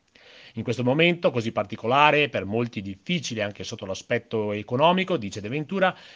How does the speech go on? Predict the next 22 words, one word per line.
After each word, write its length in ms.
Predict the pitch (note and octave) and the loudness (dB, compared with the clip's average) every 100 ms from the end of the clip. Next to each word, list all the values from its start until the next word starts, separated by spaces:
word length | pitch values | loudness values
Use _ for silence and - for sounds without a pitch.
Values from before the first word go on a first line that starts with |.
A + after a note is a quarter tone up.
| - | 0
"volevamo 340 | E3 F#3 G3+ | 4 8 8
essere 320 | F3+ - E3 C#3+ | 6 4 0 0
vicini 360 | B2+ - F#3 | -2 -2 -2
agli 120 | C#3 | 0
espositori 640 | A2 - G#2+ A2+ E3 D3 A#2+ | -2 -6 -6 0 4 4 2
che 100 | G#2+ | -2
ormai 260 | G#2 C3+ | -2 0
da 60 | G#2+ | 0
alcuni 280 | G2+ A#2+ C3 | -4 -2 0
anni 240 | D3 B2 | 0 0
rispondono 520 | G2+ G2 C3+ C3+ B2 | -4 -6 -4 -2 -2
con 140 | A2+ A2 | -2 -6
entusiasmo 580 | G#2 G#2+ C3+ C#3+ A#2+ A2 | -6 -2 2 2 2 -2
alla 120 | G#2 | -2
nostra 360 | B2+ B2 A#2+ G#2+ | -4 -2 -4 -2
chiamata 520 | C3+ D#3 D3+ D3+ C#3 | -2 0 0 0 -2
per 120 | A#2+ | -2
il 120 | A#2 | -2
mercatino 500 | C#3+ - D3+ A2+ G2+ | -4 -4 -6 -6 -6
di 100 | G#2 | -6
San 160 | G#2+ A#2+ | -4 -4
Nicolò. 420 | B2 D3 G2+ - | -2 -2 -2 -4